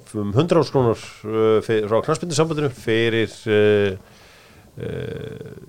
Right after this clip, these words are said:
söngva liðsins í, á móti Breiðablik og auðvitað ófyrirgefanlegt bull, eh, sem að koma í áttina að, eh,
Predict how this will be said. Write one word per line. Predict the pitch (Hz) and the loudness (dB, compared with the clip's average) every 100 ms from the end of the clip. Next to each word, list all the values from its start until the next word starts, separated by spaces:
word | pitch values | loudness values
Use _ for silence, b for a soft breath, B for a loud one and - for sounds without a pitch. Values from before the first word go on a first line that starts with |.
| - | -16
söngva | - 117 139 127 120 110 | -2 0 0 2 4 4
liðsins | 123 123 127 107 - | 2 0 0 -2 -2
í, | 107 101 98 | -2 0 0
á | 95 | 0
móti | 95 | -2
Breiðablik | 90 135 160 156 117 | 2 4 4 0 2
og | 107 107 | 2 0
auðvitað | - 110 104 92 - | 2 4 4 0 -6
ófyrirgefanlegt | 117 127 135 123 117 120 113 110 | -4 0 2 2 2 0 0 0
bull, | - 131 - - 110 | 0 0 -2 -10 -8
eh, | 101 104 101 | -6 -6 -6
sem | - 110 | -4 -4
að | 104 | -4
koma | 117 110 | -4 -2
í | 110 | 0
áttina | 101 110 - 113 107 104 | 0 -2 -2 -2 2 2
að, | 104 98 104 | 2 -2 -4
eh, | 104 104 101 | -2 -2 -4